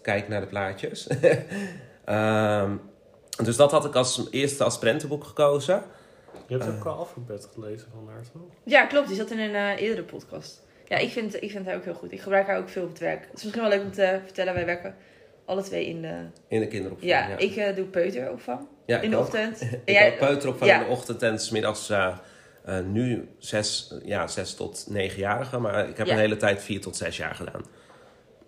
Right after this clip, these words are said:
Speaker 3: Klopt. Ja, ik vind het ook echt, het zijn echt hele leuke
Speaker 1: Ja.
Speaker 3: boeken.
Speaker 1: En ik vind het ook wel interessant hoe zij een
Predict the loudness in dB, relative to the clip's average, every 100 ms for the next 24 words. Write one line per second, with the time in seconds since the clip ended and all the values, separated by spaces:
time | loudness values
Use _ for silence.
0 | _ _ _ -10 -8 -8 -18 -20 -20 -20
1 | _ -20 _ 4 6 6 0 -2 0 -2
2 | -4 -6 -10 -10 -10 -10 -4 -4 -2 -4
3 | -2 -2 -2 -4 -10 -10 0 0 2 2
4 | 4 6 6 6 2 -2 0 0 0 0
5 | 4 4 4